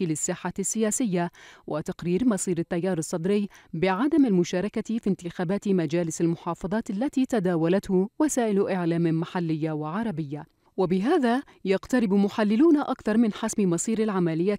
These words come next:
الانتخابية التي اعتبروا أن قرار عدم مشاركة التيار الصدري في الانتخابات المحلية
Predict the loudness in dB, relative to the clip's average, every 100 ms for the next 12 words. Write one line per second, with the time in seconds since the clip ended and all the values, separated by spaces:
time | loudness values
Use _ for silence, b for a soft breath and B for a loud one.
0 | -2 -2 -4 -6 -4 0 2 0 -2 B
1 | B -6 -2 0 -2 -2 0 0 0 0
2 | 0 -2 -2 -4 -2 -2 -4 -4 -2 0
3 | 2 2 0 -2 -4 -4 -8 -8 -4 -2
4 | -2 -4 -6 -4 -4 -4 -4 -4 -6 -6
5 | -4 -4 -2 -2 -2 -4 -4 0 0